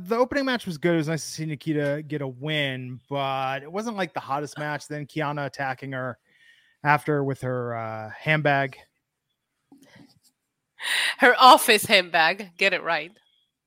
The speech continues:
Speaker 1: Yes. That, I mean, you
Speaker 2: But
Speaker 1: can,
Speaker 2: I
Speaker 1: you can
Speaker 2: like,
Speaker 1: keep
Speaker 2: I
Speaker 1: a
Speaker 2: like the
Speaker 1: laptop in
Speaker 2: match.
Speaker 1: there. Yeah. That was
Speaker 2: Yeah,
Speaker 1: good.
Speaker 2: I like the match. I personally thought that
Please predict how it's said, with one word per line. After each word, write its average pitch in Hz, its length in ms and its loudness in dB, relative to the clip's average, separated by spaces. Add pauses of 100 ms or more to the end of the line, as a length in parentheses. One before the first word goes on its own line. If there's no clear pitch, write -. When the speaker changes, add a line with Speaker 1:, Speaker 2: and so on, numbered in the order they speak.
(140)
Speaker 1:
Yes. 104 400 -12 (720)
That, 185 200 8
I 214 40 4
mean, 214 120 8
you 185 60 -2
Speaker 2:
But 262 140 8
Speaker 1:
can, 294 80 10
Speaker 2:
I - 20 10
Speaker 1:
you 320 60 6
can 294 60 6
Speaker 2:
like, 349 120 8
Speaker 1:
keep 277 140 4
Speaker 2:
I 330 80 8
Speaker 1:
a - 40 8
Speaker 2:
like 175 220 8
the 233 60 -2
Speaker 1:
laptop 139 240 0
in 110 60 -14
Speaker 2:
match. 107 60 -14
Speaker 1:
there. 98 200 -18 (360)
Yeah. 101 200 -16 (260)
That 202 60 -16
was 233 100 -6
Speaker 2:
Yeah, 214 140 6
Speaker 1:
good. - 80 0
Speaker 2:
I 349 200 4
like 277 200 2
the 233 80 -8
match. 202 400 -6
I 214 80 -6
personally 240 560 -10
thought 185 260 -4
that 160 240 -4